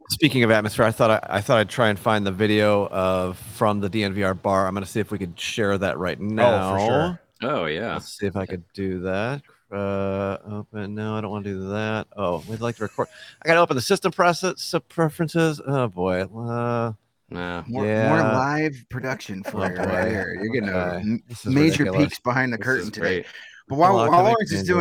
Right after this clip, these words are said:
Speaker 1: commander.
Speaker 4: that, I made an
Speaker 1: Yeah.
Speaker 4: observation last night that I wanted to share because
Speaker 1: Give me a
Speaker 4: I
Speaker 1: minute.
Speaker 4: thought it was kinda made too much sense and kinda funny. I know Ball has got the naming rights, uh, of, um, the arena there, and I'm assuming that's the Ball Jar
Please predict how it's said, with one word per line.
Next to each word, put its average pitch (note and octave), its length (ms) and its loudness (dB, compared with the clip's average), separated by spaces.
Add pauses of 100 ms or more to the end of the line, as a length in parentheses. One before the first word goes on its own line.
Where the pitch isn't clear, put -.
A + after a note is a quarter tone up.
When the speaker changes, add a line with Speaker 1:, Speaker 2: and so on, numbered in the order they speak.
Speaker 1:
commander. E3 200 6
Speaker 4:
that, D3 60 4
I D#3+ 40 4
made G#3+ 180 4
an E3+ 80 4
Speaker 1:
Yeah. D#3+ 80 6
Speaker 4:
observation C3+ 600 -2
last A2 320 -4
night G2 440 -10
that G#2 240 -4 (100)
I G#2+ 60 -4
wanted G#2 260 -6
to F#2 60 -12
share G2+ 320 -6
because G2+ 320 -10
Speaker 1:
Give F#2+ 80 -4
me A2+ 80 2
a - 20 2
Speaker 4:
I - 40 2
Speaker 1:
minute. F#2 120 0
Speaker 4:
thought F#2 80 -4
it C#2 80 -12
was G2 80 -12 (100)
kinda G2 240 -6 (260)
made A#2 280 -4
too B2 140 -8
much A2 160 -4
sense A#2 340 -6
and G#2+ 100 -6
kinda G#2 220 -4
funny. B2+ 340 -4 (460)
I C3+ 60 4
know D3+ 120 4 (120)
Ball C#3 400 6
has A#2+ 460 0
got F#2 220 -6
the A2+ 80 -6
naming A#2 380 -4
rights, G2+ 560 -6
uh, F#2+ 380 -8
of, G2 260 -8 (100)
um, F2+ 460 -8 (180)
the G2 120 -8
arena G#2 340 -2
there, F2+ 460 -6
and F#2 420 -6
I'm A#2 140 -2
assuming C#3+ 340 0
that's A#2 220 -4
the G#2 80 -10
Ball G#2 320 -2
Jar G#2 500 0